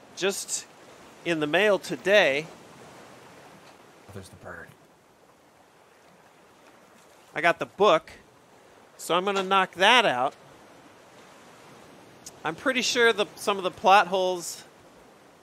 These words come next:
Speaker 1: um, that we spotted even early on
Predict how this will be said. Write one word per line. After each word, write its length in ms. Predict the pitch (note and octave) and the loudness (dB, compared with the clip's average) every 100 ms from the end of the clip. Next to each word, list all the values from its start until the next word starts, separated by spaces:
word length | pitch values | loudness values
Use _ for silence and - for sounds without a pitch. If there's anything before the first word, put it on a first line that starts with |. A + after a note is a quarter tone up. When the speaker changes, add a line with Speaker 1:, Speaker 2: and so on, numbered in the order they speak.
| _ _ - | _ _ -10
Speaker 1:
um, 880 | D#3+ D#3 D3+ D3+ C#3+ C#3 C3+ B2+ B2 B2+ _ _ _ | -4 -2 0 0 -2 -4 -6 -10 -16 -20 _ _ _
that 120 | D3 D3 | -8 -6
we 120 | D#3+ | -6
spotted 540 | - F3 E3 D#3+ C#3+ | -4 0 2 0 -6
even 340 | D3+ E3 F3 - | -8 -6 -8 -6
early 380 | D3 D#3 D3 | -4 -2 -2
on 420 | C3+ C3 D3 G3 | -2 -2 -4 -8